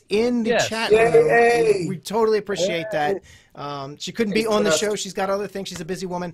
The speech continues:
Speaker 2: Yep.
Speaker 1: Uh, but she took the time out to join us in the chat room, which is
Speaker 2: But
Speaker 1: awesome.
Speaker 2: A, you know that you and Scott are always welcome on the show. Anytime you guys, uh, wanna pimp something, you are always welcome to come on.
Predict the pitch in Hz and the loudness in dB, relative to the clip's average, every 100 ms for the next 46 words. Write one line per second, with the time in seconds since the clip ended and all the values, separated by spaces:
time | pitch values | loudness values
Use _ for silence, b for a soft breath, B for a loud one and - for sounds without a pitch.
0 | - 180 - 147 147 160 - 202 214 208 | -8 -8 -6 -6 -4 -4 -4 -4 -4 -4
1 | 202 180 175 165 160 156 151 156 147 139 | -4 -2 0 -2 -6 -8 -8 -8 -8 -8
2 | 160 147 135 135 135 127 131 135 170 392 | -6 -6 -6 -10 -12 -10 -12 -4 -4 -2
3 | 427 - 381 359 370 370 359 196 202 196 | -6 -8 -10 -8 -8 -8 -4 0 2 2
4 | 196 170 151 143 190 202 170 180 165 123 | -2 -6 -10 -2 -2 -2 0 4 4 4
5 | 110 92 127 135 151 143 - 139 123 - | 0 -4 -4 -2 0 -2 -2 0 0 -2
6 | 120 - 139 147 139 117 123 120 110 92 | -8 -4 0 2 0 0 0 -2 -4 -10
7 | 82 123 110 101 117 101 - 127 123 135 | -10 -8 -6 -2 0 0 0 -2 0 0
8 | 123 123 123 120 117 101 95 117 107 107 | 0 0 2 2 0 -4 -12 -6 -4 -2
9 | 107 113 104 - 131 - 123 110 117 110 | -2 -2 -2 0 0 0 -4 -4 -4 -4
10 | 110 110 104 107 123 120 117 113 - 107 | -6 -6 -6 -4 0 2 2 -2 -4 -6
11 | - 101 87 82 | -6 -8 -8 -12